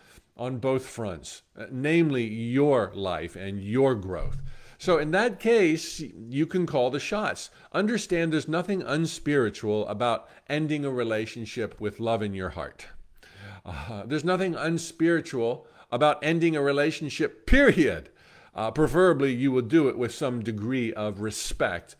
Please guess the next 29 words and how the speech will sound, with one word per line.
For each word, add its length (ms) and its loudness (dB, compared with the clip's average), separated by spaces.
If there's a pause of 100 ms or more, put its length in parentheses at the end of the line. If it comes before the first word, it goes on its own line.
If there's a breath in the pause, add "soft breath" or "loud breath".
(280 soft breath)
for 160 0
the 100 0
other 220 0
person 480 -4
and 240 -4
their 160 -2
journey. 480 -4 (420 loud breath)
Um, 240 -8
so, 460 4
so 420 0 (580)
you 140 -2
can't 320 4
get 200 6
this 200 0
wrong. 540 0 (320 soft breath)
And 160 0
there's 160 2
always 320 8
gonna 180 -2
be 140 0
somebody 360 -2
else 260 -2
out 140 -2
there 120 -2
to 100 -6
fall 260 -4
in 60 -8
love 220 -6
with. 240 -6